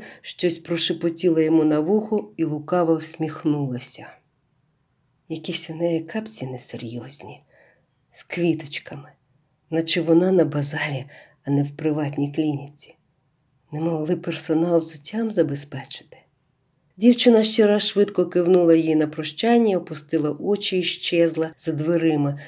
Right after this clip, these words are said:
так і не погасивши посмішки. "Треба ж такі папери носить", і сміється. "Давайте прямим текстом. Я на цих діагнозах все одно не розуміюся".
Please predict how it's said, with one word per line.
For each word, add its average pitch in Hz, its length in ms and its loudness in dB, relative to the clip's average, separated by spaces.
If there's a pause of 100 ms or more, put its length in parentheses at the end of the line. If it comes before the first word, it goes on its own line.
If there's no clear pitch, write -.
(160)
так 185 240 -2
і 185 40 2
не 185 100 4
погасивши 170 720 -2
посмішки. - 800 -8 (1200)
"Треба 160 380 -4
ж - 180 -12
такі 143 260 -10
папери 165 540 0
носить", 151 640 -6 (640)
і 131 120 -10
сміється. 131 720 -4 (1300)
"Давайте 208 540 6
прямим 165 460 6
текстом. 143 520 -4
Я 175 260 2
на 190 140 6
цих 185 280 2
діагнозах 165 800 6
все 175 260 0
одно 180 280 6
не 165 140 6
розуміюся". 143 880 0